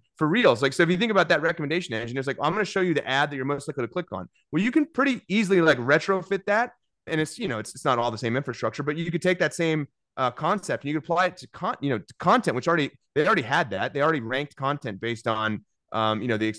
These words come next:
the sort of, like, expected likely, the likelihood of engaging with it. You take that recommendation system, you just apply it to short form video, and then you just make it so that they can sort of, like, endlessly scroll through short form video and be curating it in real time based on, you know, your sort of, like, interaction history.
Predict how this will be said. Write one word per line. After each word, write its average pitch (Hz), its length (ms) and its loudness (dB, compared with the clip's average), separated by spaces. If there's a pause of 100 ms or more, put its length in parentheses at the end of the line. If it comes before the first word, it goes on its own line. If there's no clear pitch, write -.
the 117 120 -2
sort 120 160 -6
of, 110 80 -2
like, 110 160 0
expected 117 760 0 (200)
likely, 113 420 0
the 117 140 0
likelihood 123 520 -2
of 110 80 -4
engaging 131 360 -4
with 95 120 -6
it. - 120 -8 (200)
You 180 120 0
take 175 280 4
that 160 380 6
recommendation 160 580 -2
system, 208 260 -8
you 180 60 -4
just 143 100 -8
apply 160 160 0
it 165 60 0
to 127 60 -10
short 170 260 0
form 147 200 4
video, 135 580 6 (340)
and 156 140 2
then 180 140 4
you 196 80 0
just 170 180 -2
make 180 200 2
it 180 100 -2
so 165 100 -2
that 156 100 -2
they 160 100 -4
can 156 120 -4
sort 165 120 -6
of, 160 40 2
like, 143 160 -2 (260)
endlessly 180 480 2
scroll 165 400 0
through 175 220 -4
short 175 260 -6
form 131 220 -4
video 160 260 2
and 127 100 -2
be 135 120 -4
curating 190 480 0
it 143 120 0
in 127 80 -4
real 147 200 0
time 160 540 -2 (280)
based 175 400 4
on, 147 400 0 (100)
you 143 80 -6
know, 139 80 -2
your 135 160 -2
sort 147 240 -6
of, 131 100 -4
like, 135 200 -2
interaction 135 420 0
history. 120 420 -4